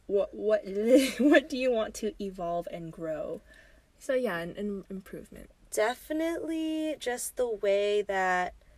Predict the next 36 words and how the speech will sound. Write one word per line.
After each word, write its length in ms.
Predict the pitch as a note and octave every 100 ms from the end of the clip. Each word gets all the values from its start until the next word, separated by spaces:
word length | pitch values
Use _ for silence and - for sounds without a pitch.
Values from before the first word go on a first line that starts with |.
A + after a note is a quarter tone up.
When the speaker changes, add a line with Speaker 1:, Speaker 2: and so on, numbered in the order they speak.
| - - - -
Speaker 2:
just, 200 | C#4 F4
like, 180 | E4
my 180 | B3+ B3
insecurities. 680 | A3 A3+ G#3 - G3 F3+ F#3
I 80 | F#3+
feel 140 | A3
like 120 | G#3+
one 120 | G3+ G3+
of 40 |
my 100 | G#3
Speaker 1:
Mm-hmm. 80 | G3
Speaker 2:
biggest 260 | F#3+ G3+ -
Speaker 1:
Mm-hmm. 60 |
Speaker 2:
insecurity 600 | G3+ F#3 F3+ F3+ F#3+ G3 F#3+
is 380 | - F#3 F#3 F#3+
school. 680 | - - - G#3+ A3+ D4 D#4+ _ - -
Speaker 1:
Mm-hmm, 480 | F#3+ F3 E3+ F3 -
Speaker 2:
I 40 | G#3
don't 80 | G#3
Speaker 1:
mm-hmm. 80 |
Speaker 2:
know 200 | A3 G#3+
if 160 | G#3 G#3
this 200 | G#3 G3
is 100 | F#3
with 220 | F#3+ -
you, 220 | F#3+ F#3+ -
but 240 | - -
you 140 | D4+ F#4
are 120 | C4
smart. 420 | - G#3 E3+ -
That's 160 | G#3+ G3+
the 60 | F#3+
thing. 340 | G3 G3 G#3+ -
I 220 | A3 B3
truly 460 | G#3+ - A#3+ B3 C4
believe, 460 | A#3 G#3+ G3+ G#3